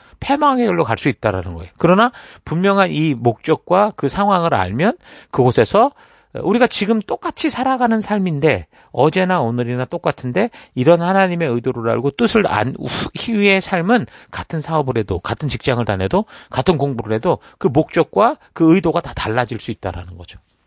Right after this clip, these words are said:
그래서 이 가나안 땅을 우리가 살아가는 이 시기를 사명의 땅으로 사명을 이루어가는 시기로 생각하느냐 아니면 이제 천국에 다 왔다 이렇게 생각하느냐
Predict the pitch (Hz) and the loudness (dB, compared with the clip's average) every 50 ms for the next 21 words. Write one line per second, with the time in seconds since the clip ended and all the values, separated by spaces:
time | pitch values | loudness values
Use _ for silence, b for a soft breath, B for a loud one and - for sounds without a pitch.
0 | _ _ _ _ _ _ _ _ _ _ _ _ _ _ _ _ - - B B | _ _ _ _ _ _ _ _ _ _ _ _ _ _ _ _ -10 -10 B B
1 | B B B B - 135 131 156 139 - - 127 135 143 156 156 147 - 135 110 | B B B B 0 2 4 2 2 2 0 0 0 0 0 0 -2 -2 -4 -4
2 | 98 98 107 135 127 95 92 101 113 117 110 - - - 123 117 113 110 113 117 | -2 -4 -4 -4 -4 -6 -4 -4 -2 -2 -2 -2 -2 -4 -2 -2 -2 -2 -4 -4
3 | 107 117 117 - - 113 92 90 98 135 170 170 113 - B B B B B B | -4 -4 -4 -4 -6 -8 -8 -4 -2 0 2 2 2 0 B B B B B B
4 | B - - - 202 196 196 180 175 160 - - 123 117 110 92 85 85 - - | B -8 -4 -4 -2 -2 0 0 -2 -2 0 0 0 0 0 -2 -2 -4 -6 -6
5 | - 196 180 180 175 170 170 151 117 113 117 117 113 110 113 110 104 - - 139 | -4 -2 0 0 0 0 0 0 0 0 0 0 0 0 -2 -4 -4 -6 -4 -4
6 | 135 127 123 - 151 160 160 151 - - 117 107 92 107 135 135 98 - B B | -2 -2 -2 -2 -2 -2 -2 -4 -4 -4 -4 -2 0 0 0 0 -2 -4 B B
7 | B B B B B B - - 135 143 156 185 202 165 127 139 135 - - 202 | B B B B B B -4 -4 -2 -2 -2 -2 -2 -2 -4 -4 -6 -6 -8 -8
8 | 185 170 156 147 - 117 117 98 92 92 - - 131 92 107 117 123 - 131 123 | -8 -6 -6 -6 -6 -6 -4 -4 -4 -6 -2 -4 -4 -2 -2 -4 -2 -2 -2 -2
9 | 160 170 170 160 - 127 107 101 98 90 92 104 123 127 110 87 - | -2 -4 -4 -4 -4 -6 -6 -6 -6 -4 -2 0 2 2 2 0 -2